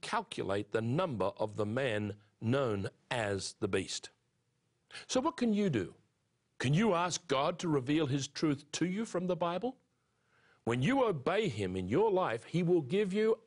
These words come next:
understanding. Thank you for joining us for this program today. Be sure to do so again next week when Roderick Meredith and Richard Ames give you even more understanding from God's sacred word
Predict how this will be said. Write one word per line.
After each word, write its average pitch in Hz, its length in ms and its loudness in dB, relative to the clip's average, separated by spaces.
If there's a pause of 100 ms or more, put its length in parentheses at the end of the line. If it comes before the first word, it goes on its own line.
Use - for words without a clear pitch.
(160)
understanding. 160 880 0 (1120)
Thank 196 320 -2
you 92 100 -2
for 87 160 -8
joining 104 440 0
us 95 100 -2
for - 140 -6
this 104 160 -2
program 110 540 -2
today. 113 440 -2 (880)
Be 240 180 2
sure 190 300 2
to 165 120 0
do 156 220 2
so 104 360 0
again 113 480 0
next 208 300 0
week - 340 0 (540)
when 113 200 2
Roderick 180 400 2
Meredith 151 420 0
and 78 160 -4
Richard 185 300 2
Ames 98 380 0
give 127 260 0
you 135 220 2
even 175 320 2
more 196 440 4
understanding 98 760 0 (580)
from 113 240 -2
God's 131 420 -2
sacred 196 560 0
word 127 400 2